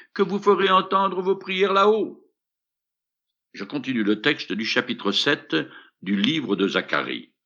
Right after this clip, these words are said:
Le Seigneur des armées célestes m'adressa la parole en ces termes.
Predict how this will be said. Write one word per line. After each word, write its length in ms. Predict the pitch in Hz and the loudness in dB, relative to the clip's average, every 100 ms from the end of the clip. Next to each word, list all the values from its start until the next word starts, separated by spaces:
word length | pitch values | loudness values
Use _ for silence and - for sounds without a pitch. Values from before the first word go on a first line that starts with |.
| _ _ _ _ - _ _ _ | _ _ _ _ -20 _ _ _
Le 100 | 139 | 0
Seigneur 380 | 139 202 226 202 | 4 6 6 6
des 180 | 170 139 | 6 6
armées 240 | 156 160 | 4 4
célestes 560 | - 135 139 156 - - | 2 2 4 2 0 -2
m'adressa 680 | 110 131 107 110 120 147 127 | 0 2 0 -2 -2 2 2
la 120 | 98 | 2
parole 460 | - 101 107 107 | 2 0 2 0
en 80 | 101 | -2
ces 200 | - 101 | -6 -6
termes. 420 | - 87 65 53 | -2 -4 -4 -20